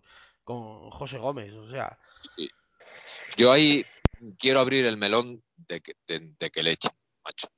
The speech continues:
Speaker 2: Porque de verdad que es uno de los mejores fichajes que hemos hecho este año, el tío es muy bueno y tal,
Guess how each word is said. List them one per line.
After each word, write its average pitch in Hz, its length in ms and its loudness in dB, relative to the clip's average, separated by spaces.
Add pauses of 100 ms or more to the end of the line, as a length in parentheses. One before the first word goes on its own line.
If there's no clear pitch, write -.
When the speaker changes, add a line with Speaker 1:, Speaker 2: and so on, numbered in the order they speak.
(500)
Speaker 2:
Porque 80 460 -4
de 87 100 4
verdad 95 200 6
que 113 80 2
es 110 120 0
uno 104 160 -2
de 98 60 4
los 92 200 -2
mejores 92 320 -4
fichajes 92 400 -4
que - 80 -8
hemos 87 160 -6
hecho - 160 -2
este 80 180 -2
año, 113 300 4
el 95 120 0
tío 92 140 2
es 80 120 -4
muy 78 100 -6
bueno 95 240 2
y 82 60 -4
tal, 98 280 2